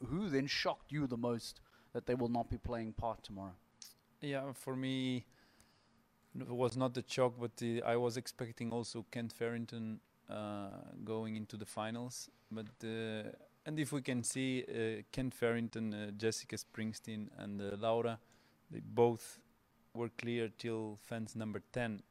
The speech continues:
Speaker 2: So once again, that last line, that double, was difficult because they had all three riders a mistake in the double. Laura had the last fence down, okay, but otherwise, all three the same fence down.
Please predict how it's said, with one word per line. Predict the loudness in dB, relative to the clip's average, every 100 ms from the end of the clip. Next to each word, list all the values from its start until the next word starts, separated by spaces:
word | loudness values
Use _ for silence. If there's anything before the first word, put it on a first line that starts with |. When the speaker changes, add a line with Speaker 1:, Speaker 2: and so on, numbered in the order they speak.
| -12
Speaker 2:
So | -6 -2 -2
once | -2 -2 -2 -2
again, | -2 0 0 0
that | -2 4
last | 4 4 0
line, | 0 0 0
that | -2 -2
double, | 2 4 4 0 -8 _ _ _ -4
was | 0 0 -2 -6 -6 -8 -10 -16 -20 _ _ -4
difficult | -4 -4 -6 -6 -6 -12 -20 _ -20 -20 _ -12
because | -2 2 2 2 -4 -8 -12 _ _ _ _ _ -4
they | 2
had | 4 2 -2 -18 _ -20 -2
all | 0 0 -4
three | -4 0
riders | 2 2 0 -6 -8 -10 -6
a | -4
mistake | -4 -2 -4 -2
in | -4
the | 0
double. | 0 0 4
Laura | 6 6 4
had | 0
the | 0
last | -2 -2 -4
fence | -4 -2
down, | -2 -2
okay, | -4 -4 -2
but | -2 -6 -12 -18 -20 -20 -20 -20 -20 -6
otherwise, | 0 2 4 4 2 -4 -14 -4
all | -4 -4
three | -6 -6
the | -4
same | -6 -4 -6
fence | -6 -6 -6 -4
down. | -2 -2 -2